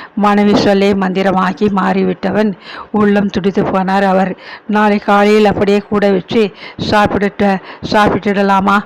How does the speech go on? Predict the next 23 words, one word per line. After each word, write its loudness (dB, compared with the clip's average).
ஃப்ரிட்ஜில் 0
தூக்கி 0
வச்சுட்டேன்." 0
எனக்கு 0
மோர் 2
சாதம் 0
மட்டும் -2
போதும் -2
என்று 0
சமாதானம் -2
கூறினார் -2
மேகநாதன். 0
"எங்களுக்கெல்லாம் 2
பழசு 2
சாப்பிட்டு 0
பழக்கமில்லை" 0
வெடுக்கென 2
கூறிய 2
வ-, -4
சுகுணாவை 2
ஏறிட்டு 2
பார்த்தார் 0
அவர். -2